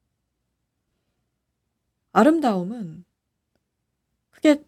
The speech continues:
어, 너무 아름다워서 파멸에 이를 수도 있어서 아름다운 겁니다.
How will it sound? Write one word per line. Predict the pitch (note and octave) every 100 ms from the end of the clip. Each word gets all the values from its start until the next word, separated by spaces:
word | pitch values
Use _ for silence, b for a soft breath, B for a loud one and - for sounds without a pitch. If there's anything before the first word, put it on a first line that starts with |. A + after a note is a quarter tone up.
| _
어, | - G3+
너무 | A3 B3+ D4+
아름다워서 | G3+ G3 C#4 D4 B3 G3 F3 A#3 A3+ E3+ -
파멸에 | - E4+ F#4 F#4+ F4 D4+ C4+ -
이를 | G3+ A3+ A#3+
수도 | A#3+ G#3+
있어서 | G3 E3 D#3+ E3 B3+ C#4+
아름다운 | F3+ F#3 G#3+ A3+ G#3+ G3+
겁니다. | F#3 E3+ F#3 E3 D#3+ E3 F3